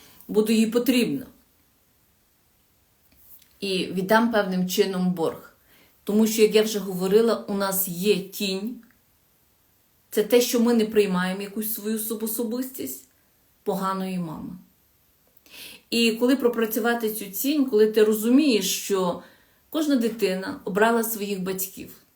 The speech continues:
віримо ми в це, чи не віримо, чи перевіримо, це теж питання. Але коли подивитися, що дитина обрала для певної, для певного досвіду своєї душі нас як батьків,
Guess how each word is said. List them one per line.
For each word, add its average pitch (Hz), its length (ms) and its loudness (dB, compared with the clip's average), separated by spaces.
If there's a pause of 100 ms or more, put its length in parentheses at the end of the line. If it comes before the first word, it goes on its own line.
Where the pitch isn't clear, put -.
(1200)
віримо 320 340 4
ми 294 100 4
в 277 100 -2
це, 262 220 -2
чи 226 180 -2
не 202 120 -2
віримо, 254 400 0
чи 214 140 -2
перевіримо, 220 720 -2
це 208 540 0 (840)
теж - 380 -2
питання. 160 680 -6 (580)
Але 226 180 6
коли 285 240 0
подивитися, 233 600 -4
що 240 160 -2
дитина 277 580 -2
обрала 220 720 4
для 185 160 -2
певної, 202 920 -2 (720)
для 208 180 2
певного 226 420 2
досвіду 190 460 0
своєї 196 420 0
душі 180 640 -4
нас 196 420 -2
як 180 160 -8
батьків, 233 460 -8